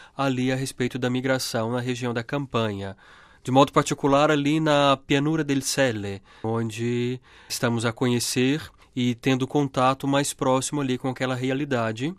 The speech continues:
que são migrantes vindos do norte da África, que trabalham de modo particular na agricultura.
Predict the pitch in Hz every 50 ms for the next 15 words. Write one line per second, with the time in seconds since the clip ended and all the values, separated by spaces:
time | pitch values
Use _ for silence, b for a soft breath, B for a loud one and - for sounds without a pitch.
0 | _ - - 131 - - 135 139 143 127 131 131 131 139 135 - - 120 113 110
1 | 117 117 117 113 113 113 117 113 113 110 110 113 110 113 113 113 - - - 113
2 | 113 113 113 113 120 120 - - 151 - - 165 175 170 _ _ - - 135 127
3 | - 147 151 160 139 135 127 127 127 135 131 131 127 127 123 120 117 - 131 123
4 | - - - - 143 135 120 110 113 127 160 - - _ - 139 131 131 131 131
5 | 131 143 139 - 175 165 156 - 160 147 127 110 104 92 92